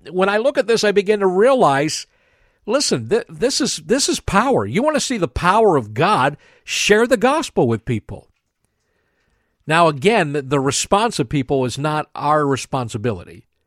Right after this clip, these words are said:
We can't make someone get saved. I, I remember someone ye-, many, many years ago who said to me, "Marty, as a Christian,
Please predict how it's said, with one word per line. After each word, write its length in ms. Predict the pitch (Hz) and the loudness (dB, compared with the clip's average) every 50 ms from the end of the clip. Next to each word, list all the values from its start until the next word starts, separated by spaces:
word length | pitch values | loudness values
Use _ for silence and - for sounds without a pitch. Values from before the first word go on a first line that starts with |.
| _ _ _ _ _ - | _ _ _ _ _ -2
We 140 | 131 156 170 | 0 0 0
can't 320 | - - 208 214 202 - | 2 2 2 2 2 2
make 240 | 180 185 196 190 - | 0 0 0 0 -2
someone 360 | - - 165 143 135 127 120 | -2 -2 0 0 0 -2 -4
get 180 | 110 117 117 - | -4 -6 -6 -6
saved. 320 | - - 147 131 120 113 | -4 -2 -2 -2 -2 -2
I, 100 | 147 156 - - - - - | -2 -4 -4 -8 -20 -16 -6
I 120 | - 180 202 | -2 2 4
remember 440 | 214 226 226 240 247 240 202 190 | 4 4 4 4 4 6 4 4
someone 460 | - - - 208 190 185 180 170 151 151 | 4 4 4 4 4 4 2 2 2 -2
ye-, 160 | 156 160 170 | -2 -4 -2
many, 320 | 170 180 196 202 208 202 | 0 0 0 0 0 -2
many 220 | 180 180 180 170 156 | -2 -2 -2 -2 -2
years 380 | 147 139 143 139 131 123 - | -2 -2 -2 -2 -2 -4 -6
ago 380 | 113 85 - - - 92 78 - _ _ _ _ _ _ _ _ _ _ _ - | -8 -12 -12 -14 -16 -16 -18 -20 _ _ _ _ _ _ _ _ _ _ _ -4
who 140 | - 139 123 | -2 0 0
said 320 | - - - 196 190 165 | 2 4 4 4 4 4
to 80 | 160 170 | 0 0
me, 200 | 165 170 170 165 | 0 2 0 0
"Marty, 680 | 147 147 165 190 240 262 254 254 254 240 226 208 - - | 0 2 4 6 6 6 4 2 0 -2 -2 -4 -2 0
as 180 | 170 160 131 147 | 0 0 0 -2
a 60 | - | -6
Christian, 720 | - - - 240 - - - - 165 151 147 147 143 123 | -6 0 0 0 0 0 -2 -2 -2 -2 -2 -2 -6 -10